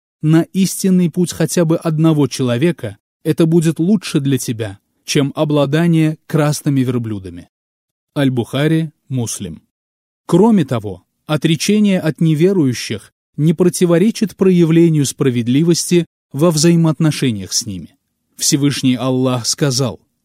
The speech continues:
"Аллах не запрещает вам быть добрыми и справедливыми с теми, которые не сражались с вами из-за религии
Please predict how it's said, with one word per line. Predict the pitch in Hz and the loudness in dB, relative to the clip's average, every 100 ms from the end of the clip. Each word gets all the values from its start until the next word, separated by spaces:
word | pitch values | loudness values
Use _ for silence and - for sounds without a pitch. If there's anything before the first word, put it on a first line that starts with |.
| _ | _
"Аллах | 160 170 202 160 | 2 4 4 4
не | 196 | 2
запрещает | 170 190 185 165 - 214 208 175 | 4 2 0 0 0 0 0 0
вам | 185 175 | 2 2
быть | 156 135 | 2 0
добрыми | 123 175 180 175 175 170 - | 2 4 4 4 4 2 0
и | 175 | -2
справедливыми | 151 - 165 156 147 139 127 113 | -2 0 0 0 0 0 0 -2
с | 110 - | -6 -6
теми, | 143 165 175 165 _ _ _ | 0 2 2 0 _ _ _
которые | 156 156 190 190 190 | -4 2 4 4 4
не | 185 | 2
сражались | 175 165 156 139 180 190 180 | 2 2 0 2 2 2 0
с | - | 0
вами | 165 160 156 | 0 2 2
из-за | 143 147 135 131 | 0 0 0 0
религии | 127 123 131 147 156 151 151 | 0 0 0 0 0 0 -2